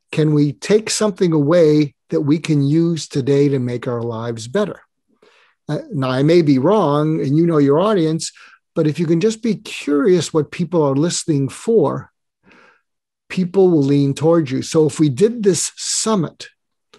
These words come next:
what I would love to do is have the different generations kind of ask each other, "What are you listening for from our generation?" Find out what they're listening for.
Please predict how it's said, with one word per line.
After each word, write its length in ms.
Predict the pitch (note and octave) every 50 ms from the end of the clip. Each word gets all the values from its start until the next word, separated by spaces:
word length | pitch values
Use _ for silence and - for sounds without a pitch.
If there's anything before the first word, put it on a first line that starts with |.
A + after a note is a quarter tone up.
| _ _ _ _ _ _ _ _ _
what 140 | D3+ C#3 D3
I 120 | C#3+ C#3
would 180 | C#3 C#3 B2+ A#2+
love 300 | B2+ C#3 D3+ E3+ E3+ D3+
to 120 | E3+ D#3
do 220 | C3+ D#3 A3 A3
is 140 | F3+ D3 -
have 220 | D3 D3+ D3 C3+ C3+
the 80 | C#3
different 420 | A#2+ A2 - F3 - G#3 F3 C#3+ A#2
generations 1040 | - D#3+ D#3+ D#3+ D3 C#3 D#3 F#3+ A#3+ A3 - - E3 D3 C#3+ D3+ D3+ - - - _ _ _ _ _ _ _ _ _ _ _ -
kind 180 | - B3+ C4
of 120 | B3 G#3+ - - _
ask 440 | G3 F3 E3+ G3 A3+ A3 - - -
each 240 | F#3 E3+ D3 - F3
other, 340 | E3 D#3+ D3 D#3 D#3+ D#3+ B3
"What 380 | C4+ G3 C3+ B2+ D3+ E3+ F#3+
are 80 | A#3 G#3+
you 180 | F#3+ F3+ F3+ F3+
listening 640 | D#3+ D3+ D#3+ E3 D3+ - - - D#3 D3 C#3+ C#3
for 600 | - - - A3+ A3+ G#3 E3+ C#3+ D3 D#3 D3 - _ _ _ _ _ _ _ _ _ _
from 300 | _ - D#3+ C3+ C3 C3+
our 220 | C3+ D3 F3+ G3
generation?" 720 | F3 - C#3+ C3 B2 A#2+ - - C#3+ - - G#3+ F3+ - - _ _ _ _ _ _ _ _ _ _ _ _ _ _ _
Find 260 | - D#3+ E3 F#3 F#3+ G3+
out 100 | G#3 F#3
what 140 | F3+ F#3
they're 140 | F#3 F#3 F3+
listening 420 | F3+ F3+ F3 - - F#3 E3+ E3+ D#3+
for. 480 | - - A#3 A#3+ A3+ G#3 - D3 -